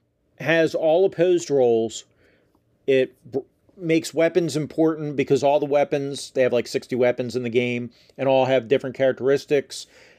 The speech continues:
You don't ha-, really have initiative. You go by, you act a number of times equal to your speed. And like I say, they're opposed rolls, but the defense counts as an action. So you have to watch your action economy.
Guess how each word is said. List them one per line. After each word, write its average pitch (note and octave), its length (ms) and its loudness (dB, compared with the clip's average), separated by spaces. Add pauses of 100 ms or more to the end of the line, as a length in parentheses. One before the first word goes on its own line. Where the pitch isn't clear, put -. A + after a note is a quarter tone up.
(460)
You C#3 480 0
don't D#3 280 0
ha-, F3+ 80 0
really E3 280 2
have D3 120 0
initiative. D3 680 -2 (280)
You C3+ 120 -4
go C#3+ 200 2
by, B2+ 280 0 (380)
you C3+ 160 -6
act C#3+ 340 0
a B2+ 40 0
number C3+ 220 0
of - 60 0
times C3 320 -2
equal C3 220 0
to G#2+ 60 -4
your G2 100 -10
speed. C#3+ 760 0 (680)
And B2 480 0
like C3+ 160 2
I - 40 -10
say, C3 120 0
they're A#2+ 100 2
opposed B2+ 400 -2
rolls, C3 360 2
but A#2+ 180 -2
the A2+ 60 -8
defense B2+ 640 -4
counts A#2+ 380 -2
as G#2+ 100 -4
an A2 100 0
action. G#2+ 480 -2 (340)
So C3+ 200 2
you B2+ 140 4
have C3+ 140 2
to B2+ 60 0
watch B2 300 0
your B2+ 100 2
action A#2+ 300 0
economy. C3 640 -2